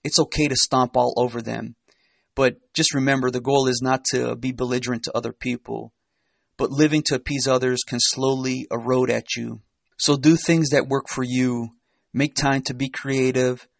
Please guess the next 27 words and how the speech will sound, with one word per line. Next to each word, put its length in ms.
to 100
try 300
new 160
things, 560
to 100
fail, 640
and 180
make 160
mistakes, 600
for 220
these 240
are 380
actually 600
great 240
life 260
lessons 580
that 160
are 220
gonna 200
serve 320
you 140
well 420
in 220
whatever 340
path 360
you 140
choose. 540